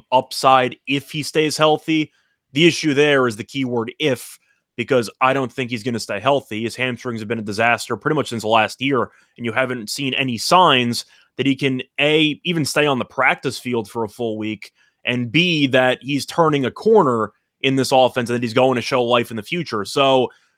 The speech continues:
you can make a similar argument with Allen Robinson. Of course, Robinson has had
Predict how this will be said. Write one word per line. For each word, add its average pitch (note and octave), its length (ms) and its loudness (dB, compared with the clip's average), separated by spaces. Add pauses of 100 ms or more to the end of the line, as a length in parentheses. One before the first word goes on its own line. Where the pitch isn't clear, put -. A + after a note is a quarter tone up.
(120)
you D#3 120 -2
can F3+ 80 4
make G3+ 200 4
a F#3 60 2
similar F#3+ 320 4
argument F3+ 320 4
with - 240 -2 (140)
Allen D#3 160 4
Robinson. D3+ 300 4
Of A#2+ 60 -8
course, D#3+ 200 0
Robinson C3+ 580 2
has B2 200 -2
had B2 220 0